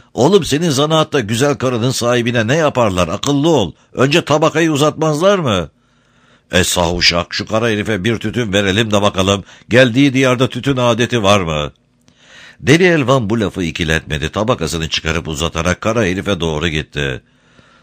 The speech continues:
"Sar bakalım, sar da tüttür, dumanı doğru çıksın." Herif sırıttı. Kırk yıllık tiryaki gibi tabakayı aldı. Açıp derin derin kokladı. Beğendiğini suratından anladılar. Birisi,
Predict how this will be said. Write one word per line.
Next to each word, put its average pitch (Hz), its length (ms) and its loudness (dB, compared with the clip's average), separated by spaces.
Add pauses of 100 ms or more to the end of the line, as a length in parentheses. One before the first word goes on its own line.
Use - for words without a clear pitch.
"Sar 110 280 0
bakalım, 110 400 0
sar 117 260 0
da 123 120 2
tüttür, 117 520 -2
dumanı 123 380 -2
doğru 127 260 0
çıksın." 101 480 -2 (1700)
Herif 170 280 0
sırıttı. 165 560 -2 (120)
Kırk - 260 -4
yıllık 76 340 -6
tiryaki 101 580 -2
gibi 82 220 -6
tabakayı 80 580 -2
aldı. 78 440 -2
Açıp 104 360 -4
derin 127 520 -2
derin 101 280 0
kokladı. 78 640 -4 (120)
Beğendiğini 80 720 -2
suratından 92 560 -4
anladılar. 73 640 -6 (500)
Birisi, 98 540 -2